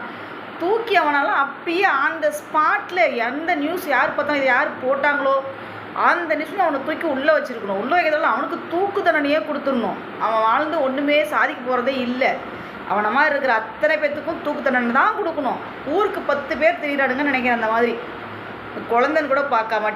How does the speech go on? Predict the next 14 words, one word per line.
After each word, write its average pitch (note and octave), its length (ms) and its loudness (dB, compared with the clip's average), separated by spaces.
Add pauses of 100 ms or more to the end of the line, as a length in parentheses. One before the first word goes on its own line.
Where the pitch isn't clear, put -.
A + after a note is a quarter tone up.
டார்ச்சர் D4+ 640 2
பண்ணி, D4+ 220 -2
நீ D4 100 0
என்னடா F4 320 4
பண்ணுவ? D#4 240 -2
அந்த C4+ 280 0
குழந்தைய D4+ 280 0
அப்படி C#4 180 -2
குத்தா D4+ 360 0
உனக்கு D4 180 0
என்னடா D4+ 260 2
கிடைக்கும்? C4 720 0 (680)
ஐயோ D4 260 2
சாமி, C#4 500 0